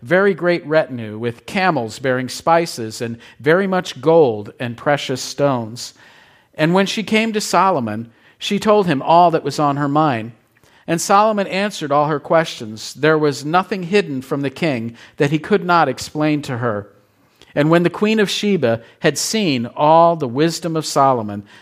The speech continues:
the house that he had built, the food of his table, the seating of his officials, and the attendance of his servants, their clothing, his cupbearers, and his burnt offerings that he offered at the house of the Lord, there was no more breath in her.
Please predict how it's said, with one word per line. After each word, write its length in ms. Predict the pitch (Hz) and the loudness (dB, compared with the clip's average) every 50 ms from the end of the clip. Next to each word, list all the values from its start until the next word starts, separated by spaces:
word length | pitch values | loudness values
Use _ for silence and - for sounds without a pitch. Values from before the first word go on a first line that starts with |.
| _ - | _ -6
the 80 | - 120 | -4 -2
house 340 | 127 156 170 180 - - - | 0 0 0 0 -2 -6 -8
that 120 | 170 147 | -8 -4
he 120 | 165 170 | -2 -2
had 200 | 170 160 147 131 | 0 -2 -2 -4
built, 260 | - 120 110 110 98 - _ _ _ _ - | -4 -6 -6 -6 -10 -14 _ _ _ _ -8
the 100 | - 131 | -8 -4
food 260 | - - 202 202 196 | 0 4 6 6 6
of 80 | 196 190 | 6 4
his 160 | 185 - - | 0 -2 0
table, 340 | - 147 123 117 101 117 117 | 0 2 2 2 0 -2 -4
the 80 | 131 | -2
seating 400 | 127 - - 202 196 180 185 175 | -2 0 2 2 4 4 4 4
of 100 | 170 165 | 4 4
his 140 | 165 151 151 | 2 2 0
officials, 600 | 165 147 - 135 113 - - 110 101 107 - - - - - - - _ | 0 0 2 0 0 0 0 -6 -6 -8 -8 -12 -16 -18 -20 -20 -12 _
and 140 | - 127 131 | -2 0 2
the 100 | 127 131 | 4 2
attendance 540 | 127 131 - 170 175 165 147 135 135 - - | 2 2 2 0 2 2 0 -2 -2 0 -2
of 100 | 131 120 | -2 -2
his 140 | 131 123 | -2 -4
servants, 540 | - - 170 165 156 135 107 107 110 - - | -4 0 2 2 2 2 0 -4 -8 -8 -8
their 120 | - 113 110 | -8 -8 -8
clothing, 500 | - - - 185 185 165 139 120 107 107 | -4 0 2 2 4 2 0 -2 -6 -6
his 180 | 113 113 - | -10 -12 -8
cupbearers, 680 | - - 170 165 - - 120 113 107 107 113 117 - - - - - _ - | -2 0 0 0 -2 -4 -8 -8 -8 -8 -10 -12 -14 -16 -20 -20 -20 _ -6
and 120 | 143 139 135 | -6 -4 -4
his 120 | 127 113 | -4 -4
burnt 240 | 110 139 151 160 160 | -2 0 2 2 4
offerings 500 | 147 151 160 156 - 127 113 117 117 - | 4 4 4 4 2 -2 -6 -6 -6 -4
that 140 | - 113 113 | -4 -4 -2
he 100 | 113 123 | 0 2
offered 320 | 131 143 143 - 135 113 | 2 2 2 2 0 -2
at 80 | 113 110 | -2 -2
the 100 | 113 110 | -2 -2
house 280 | 117 127 123 131 131 - | 0 0 0 0 -2 -4
of 120 | - 113 104 | -6 -6 -4
the 100 | 113 110 | -4 -2
Lord, 380 | 123 135 135 123 113 110 110 - - - - - - _ _ _ | 0 2 2 2 2 0 -4 -8 -18 -20 -20 -20 -20 _ _ _
there 300 | - 110 127 151 160 156 | -6 0 2 2 4 4
was 340 | 143 135 127 120 117 - - | 2 2 0 0 -2 -4 -4
no 320 | 123 127 143 160 170 185 | -2 0 2 2 2 0
more 320 | 180 170 147 147 151 147 147 | 0 0 0 2 2 2 0
breath 720 | 135 117 123 123 135 139 123 110 127 - - - - - _ | -2 -4 -4 0 2 2 2 0 -2 -6 -12 -20 -20 -16 _
in 260 | - 120 120 123 120 110 - | -8 -6 -6 -6 -6 -6 -6
her. 240 | 110 98 90 92 | -6 -6 -6 -8